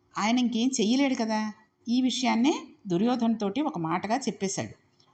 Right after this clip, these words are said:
ఈ మాటలన్నీ ఎవరు విన్నారు? సుశర్మ అనేటటువంటి ఒక రాజు విన్నాడు. ఈ సుశర్మ అనేటటువంటి వి-, రాజు విన్న ఆ మాటలని తర్వాత దుర్యోధనుడితోటి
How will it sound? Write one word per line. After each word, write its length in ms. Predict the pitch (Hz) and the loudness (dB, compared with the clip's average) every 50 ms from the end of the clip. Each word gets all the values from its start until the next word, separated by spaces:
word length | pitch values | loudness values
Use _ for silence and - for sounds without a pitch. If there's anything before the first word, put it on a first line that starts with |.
| _ _ _ _ _ _ _ _ _ _ _ _ _ _ _ _ _ _ - 196 | _ _ _ _ _ _ _ _ _ _ _ _ _ _ _ _ _ _ -2 2
ఈ 140 | 226 254 | 4 4
మాటలన్నీ 640 | 247 233 226 240 269 277 311 302 294 285 285 285 277 | 4 4 4 4 4 4 4 4 6 6 6 6 6
ఎవరు 220 | 240 226 240 262 | 4 4 2 2
విన్నారు? 500 | 254 247 247 233 226 220 220 220 220 220 - - | 2 2 4 2 2 2 0 -2 -6 -8 -10 -12
సుశర్మ 760 | - - 202 196 - 285 262 262 233 226 226 233 220 175 - - - | -8 -6 -6 -2 2 4 4 4 4 4 4 4 2 2 0 -2 -2
అనేటటువంటి 580 | 202 208 208 202 190 165 180 175 170 170 175 170 | -2 -2 -2 -2 -4 -6 -6 -6 -6 -6 -6 -6
ఒక 140 | 160 - | -6 -6
రాజు 400 | 160 160 165 160 190 254 240 285 | -4 -2 2 2 2 2 2 0
విన్నాడు. 300 | 240 190 151 131 117 107 - - _ _ _ _ _ _ _ _ _ _ _ _ _ _ _ _ _ _ _ _ _ _ _ _ _ _ _ _ _ - | -2 -2 -2 -2 -4 -6 -8 -14 _ _ _ _ _ _ _ _ _ _ _ _ _ _ _ _ _ _ _ _ _ _ _ _ _ _ _ _ _ -6
ఈ 100 | 202 196 | -4 -4
సుశర్మ 560 | 185 - - 185 165 - 247 240 240 233 247 247 | -4 -2 -4 -4 -2 2 2 4 4 4 4 4
అనేటటువంటి 800 | 247 240 233 226 220 220 214 214 202 208 208 202 196 190 - 185 | 4 4 4 2 0 0 -2 -4 -4 -4 -4 -4 -4 -4 -4 -4
వి-, 520 | 175 165 165 - - - _ _ - 156 | -4 -4 -4 -6 -10 -16 _ _ -6 -2
రాజు 300 | 156 151 160 185 190 214 | 0 2 2 2 0 -2
విన్న 320 | 190 175 180 190 196 175 - - | -2 -2 -2 -2 -2 -4 -4 -4
ఆ 120 | 180 165 | -2 -2
మాటలని 680 | 156 160 156 160 185 233 220 208 175 151 120 110 117 - - _ - - - - - _ _ _ _ _ _ _ _ - | -2 0 -2 -2 -2 -2 -2 -2 -2 -4 -4 -6 -8 -10 -12 _ -20 -20 -20 -20 -20 _ _ _ _ _ _ _ _ -10
తర్వాత 600 | 156 151 170 196 220 233 226 175 139 117 120 160 185 - _ _ _ _ _ 160 | -6 -2 0 2 2 2 2 0 -2 -2 -4 -6 -8 -14 _ _ _ _ _ -4
దుర్యోధనుడితోటి 1080 | 156 180 185 208 226 233 220 208 214 214 196 202 202 190 180 - 269 381 - - - | -2 0 2 2 2 2 2 2 0 0 -2 -2 -4 -4 0 0 0 0 -2 -6 -14